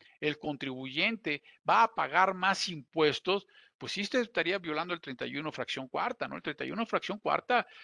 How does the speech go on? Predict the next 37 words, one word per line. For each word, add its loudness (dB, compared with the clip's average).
establece -2
que 0
el -6
contribuyente 0
debe 6
pagar 4
en -2
forma 2
proporcional 0
y 0
equitativa, 4
pero, 8
o 2
sea, 8
tampoco 8
debe 8
contribuir 0
más 4
allá 2
de -2
lo -4
que -8
debe 4
de -2
contribuir, -8
¿no? -4
Que -6
ese, -6
que 4
ese 2
sería -2
el -4
caso. 4
Por 2
una 2
cuestión -2
formal, 2